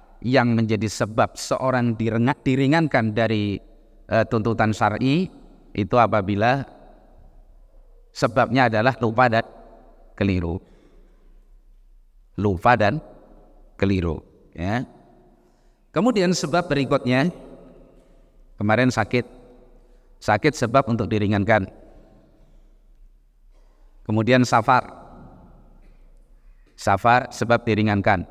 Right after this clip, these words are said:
seperti qasar sholat. Musafir, tidak ada kewajiban sholat Jumat. Ya, nggak ada Jumat.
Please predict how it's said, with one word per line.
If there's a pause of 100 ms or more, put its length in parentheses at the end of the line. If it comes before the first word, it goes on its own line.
(120)
seperti
qasar
sholat. (1400)
Musafir, (1400)
tidak
ada
kewajiban
sholat (1300)
Jumat. (640)
Ya,
nggak
ada
Jumat.